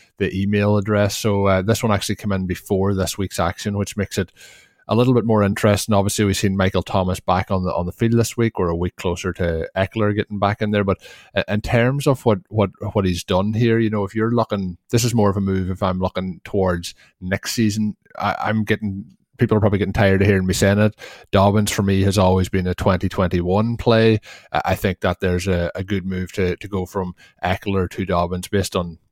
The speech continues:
the age profile of both running backs and the, the situations moving forward. Uh, Jefferson, really good pickup there. I think him and Reagor are probably fair. I think Jefferson's edging that out based on how he's played so far, but I still have very high hopes for Reagor,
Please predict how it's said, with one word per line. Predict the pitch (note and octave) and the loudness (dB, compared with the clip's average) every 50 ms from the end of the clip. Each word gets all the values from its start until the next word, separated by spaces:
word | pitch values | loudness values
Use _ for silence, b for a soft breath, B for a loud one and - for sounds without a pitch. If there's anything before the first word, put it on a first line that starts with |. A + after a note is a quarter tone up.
| _ | _
the | - G2 - - | -4 -2 -2 0
age | F#2+ F#2 F2+ F2+ F#2+ F#2 - - - - _ - | 0 0 0 -2 -4 -6 -6 -8 -10 -14 _ -8
profile | - G#2 F#2 F2+ - G2 F2+ F2+ F2+ F2+ | -4 -4 -4 -2 0 0 0 2 0 -2
of | E2+ - - | -4 -4 -4
both | F#2+ F2+ F2 - | -4 -4 -2 -2
running | F#2+ F2+ F2+ F2+ | -2 -2 0 0
backs | F#2 F#2+ F#2 F2 - - | 0 0 0 0 -2 -6
and | G2 F2+ F2+ | -6 -4 -4
the, | F2 E2 | -4 -4
the | E2 E2+ F#2 | -4 -4 -6
situations | - - F#2+ - - F#2 F2 - - F2+ - - | -4 -4 -4 -2 -2 -2 -2 -2 -4 -10 -8 -6
moving | F#2+ E2+ E2+ F2+ | -6 -6 -6 -8
forward. | - - G#2+ G2 G2 G2+ G2+ G2 - B B B B B B B | -2 2 2 4 4 4 2 0 -2 B B B B B B B
Uh, | - - - | -6 -6 -4
Jefferson, | - - G2 F#2 F2+ - G2+ - G#2 G2 F#2 F2+ F2 - _ - | 0 0 2 2 2 -2 -6 -4 -4 -4 -4 -6 -6 -8 _ -6
really | F2+ F#2 F2+ F#2 F#2 | -4 -2 0 0 0
good | F2+ F#2 F2+ - | 0 -2 -2 -2
pickup | - G2 F#2 - F#2+ F2 _ | -2 -4 -2 -2 -4 -4 _
there. | - F#2 F2+ F2+ F#2+ | 0 2 4 4 4
I | G2 | 2
think | - - C3 B2 | 2 2 0 0
him | - - B2+ B2 C#3 | 0 0 0 0 0
and | C#3 A#2 | 0 0
Reagor | G#2 G2+ G2+ G2+ G2+ A2 G#2+ G#2 G2 B B B B B B B B B | 2 2 2 2 2 2 2 2 0 B B B B B B B B B
are | - F#2 F#2 | -2 -2 -2
probably | - - A2+ G2+ F#2+ F#2 F#2 F#2 F#2+ F#2 | 0 2 2 4 4 2 0 0 0 -2
fair. | F2 - - G#2 F#2 F#2 F#2 F#2+ | -2 -2 0 2 4 4 4 4
I | F#2 F#2 | 2 2
think | - A2 G#2 - | 0 -2 -4 0
Jefferson's | - A2 F2+ F2 - G#2 - G#2 F#2+ G2 | 0 0 0 0 0 -4 -4 -4 -2 0
edging | F#2+ F#2 F2 - G2 F2+ | 0 0 0 -2 -2 -2
that | F2+ F2 F2 | 0 0 0
out | F2 E2+ E2+ _ | 0 0 -2 _
based | - F#2 F2 - - | -2 -2 -2 -2 -4
on | F#2 F2+ | -6 -4
how | - F#2 F2 | -2 -2 0
he's | F2 F2+ - | -2 -4 -4
played | - F#2 F2+ F2 | -4 -2 -2 -2
so | - G2+ | -2 -4
far, | F2+ - F#2+ F2+ F2+ | -4 -2 0 -2 0
but | F2+ F2+ | 0 -2
I | F2 | -4
still | - - G2 F#2 | -2 -2 -2 -2
have | F2+ F2 | -2 -2
very | - F#2 F2+ F2+ F2 | -2 -2 0 0 0
high | F2 F#2 F2 | 0 -2 -2
hopes | F2 F2+ F2+ - - | -2 -2 -4 -6 -8
for | - - G2 F#2 | -8 -4 -2 0
Reagor, | F2+ F#2 F#2 F2+ F2+ F2 F2 | 0 0 0 0 -2 -2 -4